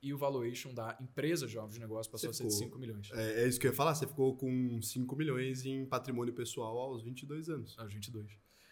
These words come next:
Speaker 1: E, e depois disso, cara, basicamente o que foi acontecendo foi um processo enorme de aprendizado dele, tá me colocando no caminho que ele mesmo seguiu.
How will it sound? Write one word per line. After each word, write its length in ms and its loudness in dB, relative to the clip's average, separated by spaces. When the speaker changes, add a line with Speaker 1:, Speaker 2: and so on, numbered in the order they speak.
Speaker 1:
E, 640 -4
e 60 -6
depois 340 4
disso, 220 4
cara, 180 2
basicamente 460 0
o 20 -10
que 60 -12
foi 80 2
acontecendo 540 -2
foi 240 0
um 80 -2
processo 580 0
enorme 400 2
de 140 -4
aprendizado 800 0
dele, 360 0
tá 220 -2
me 220 -6
colocando 400 -2
no 80 -4
caminho 320 -4
que 280 -6
ele 160 4
mesmo 300 2
seguiu. 380 -4